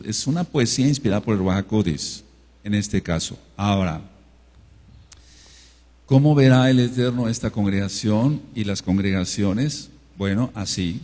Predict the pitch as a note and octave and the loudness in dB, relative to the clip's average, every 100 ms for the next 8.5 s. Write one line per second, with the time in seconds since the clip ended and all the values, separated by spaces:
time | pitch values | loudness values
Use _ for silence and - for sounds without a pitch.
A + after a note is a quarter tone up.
0 | - - G2+ G#2 G2 - G#2+ G#2+ G2+ F#2+ | -14 -6 -2 0 0 0 -2 -2 -6 -6
1 | - F#2+ E2+ C#2 - G2+ G#2+ A2+ A2+ A2+ | -4 -2 -2 -6 -8 -8 -6 -2 0 0
2 | A2 - - - - - - - A2 C3 | -2 -8 -20 -20 -20 -20 -20 -10 0 4
3 | A#2 G2+ D#2+ - - - - A2+ A2 G#2 | 6 4 -2 -12 -20 -20 -8 -2 -2 0
4 | B2+ C#3+ C3+ - B2+ A#2 A2 G#2+ - - | 0 2 0 2 2 4 4 2 0 -2
5 | G2+ F#2+ F#2 - - - - G#2+ F#2+ E2+ | 0 0 -4 -16 -20 -18 0 0 2 0
6 | E2+ - G1+ - - - - - - _ | -2 -2 -8 -10 -20 -20 -20 -20 -20 _
7 | G2+ A2+ D#3+ E3+ B2 C3 A#2+ G#2+ G2+ G#2 | 2 4 4 4 6 6 6 4 0 0
8 | C2+ - - - | 0 -4 -8 -10